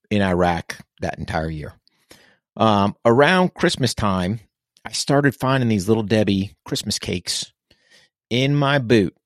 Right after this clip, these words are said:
in my bed, in my kit. So back then they were packaged two at a time,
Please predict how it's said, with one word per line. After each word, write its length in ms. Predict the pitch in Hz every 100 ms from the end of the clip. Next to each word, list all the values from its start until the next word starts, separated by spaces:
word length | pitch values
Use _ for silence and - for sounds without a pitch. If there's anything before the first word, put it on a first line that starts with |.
| -
in 260 | 120 135 147
my 200 | 143 131
bed, 400 | 107 95 80 - -
in 200 | 127 135
my 220 | 135 135
kit. 320 | - - - _ _ _ _ _ _ - -
So 200 | - 165
back 300 | 156 180 208
then 180 | 208 202
they 100 | 160
were 100 | 131
packaged 500 | 143 151 147 113 -
two 100 | 147
at 60 | 131 107
a 20 |
time, 400 | - 120 67